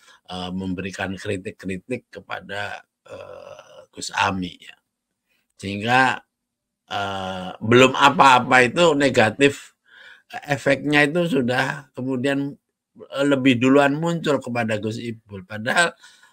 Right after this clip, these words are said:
untuk memaknai, eee, tausiahnya Gus Ipul ini kan juga bisa macam-macam. Wong namanya orang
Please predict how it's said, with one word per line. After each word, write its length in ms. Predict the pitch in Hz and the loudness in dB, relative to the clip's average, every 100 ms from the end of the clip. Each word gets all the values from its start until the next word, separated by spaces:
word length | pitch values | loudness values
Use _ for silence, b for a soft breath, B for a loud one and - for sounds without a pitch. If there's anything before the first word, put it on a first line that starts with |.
| b | b
untuk 260 | 131 139 139 | -4 -2 -2
memaknai, 720 | 147 147 143 143 139 139 139 139 123 - | -2 0 0 2 4 6 6 2 0 -8
eee, 300 | 135 127 123 120 | -12 -8 -8 -6
tausiahnya 680 | - 139 131 139 127 127 139 131 | 0 0 0 2 2 4 2 0
Gus 180 | 120 131 | -2 -4
Ipul 340 | 123 143 143 151 | -6 -4 -4 -4
ini 80 | 170 | -6
kan 160 | 165 147 | -6 -6
juga 280 | 107 - - | -8 -10 -12
bisa 240 | 101 98 110 | -10 -8 -6
macam-macam. 640 | 113 101 110 113 95 - 101 | -6 -8 -4 -2 -2 -8 -10
Wong 180 | 101 117 | -8 -6
namanya 480 | 131 139 139 147 143 | -4 -2 0 2 2
orang 180 | 143 | 0